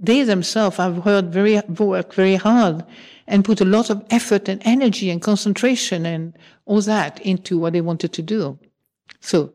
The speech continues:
not to forget those good qualities. You don't have to be a Buddhist nun to do that, right? There's many ways to develop this quality of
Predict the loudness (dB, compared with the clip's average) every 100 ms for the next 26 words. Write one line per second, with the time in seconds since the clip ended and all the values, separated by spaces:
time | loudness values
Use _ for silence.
0 | -4 -2 -2 -2 -2 0 2 0 2 -2
1 | -2 0 2 2 0 -4 -4 -4 -2 -2
2 | -2 -2 0 0 -2 0 0 0 -2 -2
3 | -2 -2 -4 -6 _ _ _ _ _ _
4 | _ -10 -6 -6 -6 -6 -4 0 2 2
5 | 2 0 -2 -4 -2 0 0 -2 -2 -6
6 | -8 -6 -4 -4 -2 -2 -2